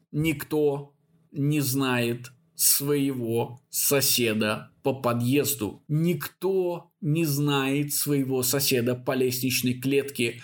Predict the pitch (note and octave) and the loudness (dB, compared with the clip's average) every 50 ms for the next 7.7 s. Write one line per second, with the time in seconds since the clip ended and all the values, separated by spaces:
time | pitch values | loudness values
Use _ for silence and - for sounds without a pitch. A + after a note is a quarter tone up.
0 | - F3+ F#3 G#3 A3+ A#3 A3 A#3 - - - A3 A3 A3+ G#3+ E3+ F#3 F#3 F#3+ F#3 | -6 -2 0 0 2 0 0 -2 -6 -6 -2 0 2 2 2 2 0 0 0 0
1 | - G3 G3+ F#3+ F3+ F3 F3 F3+ G3+ F#3 E3+ D#3 F3 F3 E3+ E3+ E3 E3 F3+ G3+ | 0 2 2 2 2 2 2 2 2 2 2 0 0 0 0 0 2 2 2 2
2 | G#3+ G3 F3+ D#3+ D3 C#3 C3+ B2 - - - B2+ A#2+ - - B2 A#2+ A#2 G#2+ G#2 | 2 2 2 2 2 0 0 -2 -4 -2 0 0 0 2 2 2 2 2 0 0
3 | G#2 - - - _ _ _ _ _ _ _ _ - F3 F#3+ G3+ B3 C#4+ C#4 - | -2 -6 -10 -18 _ _ _ _ _ _ _ _ -4 -2 0 2 2 0 0 0
4 | B3+ A3+ G#3 A3 G#3+ G#3 - - B3 B3 C#4 C#4 C#4 C4+ A3 F#3 F3 F3 F#3+ A3+ | 0 -2 0 0 0 0 0 0 0 0 0 0 0 0 0 -2 0 0 0 0
5 | G#3+ G#3 F3 - F3+ F3 F3+ G3 A3 A#3+ B3 A#3+ A3 A3 - - - E3 F3 - | 0 -2 -2 -2 -2 0 0 2 2 2 2 0 0 -2 -6 -6 -2 0 0 2
6 | - - F3 E3 E3 F3 F#3 F#3+ F3+ E3 D#3 E3 D#3+ D#3+ D3+ C#3+ - D3 D3 D3+ | 2 2 2 2 2 0 0 0 0 0 2 2 2 2 0 -2 -2 -2 0 0
7 | D3 C#3+ C3 C3+ C3+ B2 A2 G#2+ - - - - - | 2 2 2 2 0 0 -2 -2 -4 -6 -6 -8 -10